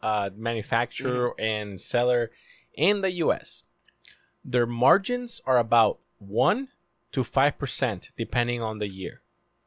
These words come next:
Speaker 2: Okay.
Speaker 1: That's nothing. I mean, that's, like, the profit margin. It's thi-,
Speaker 2: Oh.
Speaker 1: it's razor thin. Now you look at Apple. Apple's profit margins are, like, hundreds of percentages sometimes.
Speaker 2: Yeah.
Speaker 1: Fifty percent,
Speaker 2: Their phones are
Speaker 1: a hundred percent,
Speaker 2: eight,
Speaker 1: two hundred percent, right?
Speaker 2: eight hundred bucks,
Speaker 1: So it's like, okay, let's say you're a company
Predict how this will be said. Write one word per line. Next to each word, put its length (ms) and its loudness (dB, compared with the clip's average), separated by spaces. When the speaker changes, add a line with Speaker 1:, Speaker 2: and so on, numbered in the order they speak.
Speaker 2:
Okay. 200 -14
Speaker 1:
That's 360 0
nothing. 420 -4
I 60 0
mean, 160 0
that's, 220 4
like, 160 2
the 60 0
profit 420 4
margin. 280 -10
It's 100 -20
thi-, 120 -10
Speaker 2:
Oh. 200 2
Speaker 1:
it's 140 0
razor 380 2
thin. 280 -2
Now 100 0
you 120 2
look 220 4
at 100 6
Apple. 440 4
Apple's 380 0
profit 280 4
margins 300 2
are, 100 6
like, 380 0
hundreds 480 0
of 80 -4
percentages 540 -4
sometimes. 420 -12
Speaker 2:
Yeah. 220 -8
Speaker 1:
Fifty 260 2
percent, 280 -2
Speaker 2:
Their 40 -2
phones 40 0
are 20 6
Speaker 1:
a 40 8
hundred 100 2
percent, 240 -2
Speaker 2:
eight, 40 -8
Speaker 1:
two 60 2
hundred 160 4
percent, 180 -4
right? 80 -4
Speaker 2:
eight 80 2
hundred 120 2
bucks, 640 -6
Speaker 1:
So 120 -6
it's 60 0
like, 100 4
okay, 180 2
let's 160 2
say 80 -4
you're 120 0
a 40 0
company 400 -2